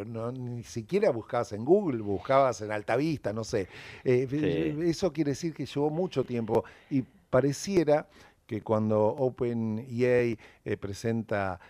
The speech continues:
Speaker 1: eh, ch-, el G P T, chat G P T, fue, eh, muy r-, muy rápido, muy vertiginoso, ¿no? Ese
Speaker 2: Bueno,
Speaker 1: tema.
Speaker 2: yo tengo una,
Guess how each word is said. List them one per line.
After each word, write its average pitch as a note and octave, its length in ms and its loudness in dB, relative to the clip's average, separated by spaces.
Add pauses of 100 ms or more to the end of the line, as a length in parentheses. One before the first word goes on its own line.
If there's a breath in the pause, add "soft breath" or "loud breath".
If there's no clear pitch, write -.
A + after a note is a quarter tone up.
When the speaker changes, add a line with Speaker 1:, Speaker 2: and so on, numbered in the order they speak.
(160 loud breath)
Speaker 1:
eh, F2+ 580 -10
ch-, G2+ 240 -12
el F#2 60 -2
G F#2+ 220 -6
P G#2+ 120 -4
T, A#2 180 0
chat A2+ 220 -2
G - 160 -4
P B2 140 0
T, D3 260 0 (220 loud breath)
fue, E3+ 460 2 (200)
eh, G#2 200 -6
muy A#2+ 360 0
r-, A#2+ 160 -8
muy D3+ 420 -2
rápido, A#2+ 420 0
muy E3 420 0
vertiginoso, G#2 1080 -6
¿no? C3+ 380 -8
Ese G#2 260 -8
Speaker 2:
Bueno, E3 380 0
Speaker 1:
tema. - 120 -20 (120)
Speaker 2:
yo B3+ 80 -4
tengo A3+ 280 -4
una, C#3+ 380 -2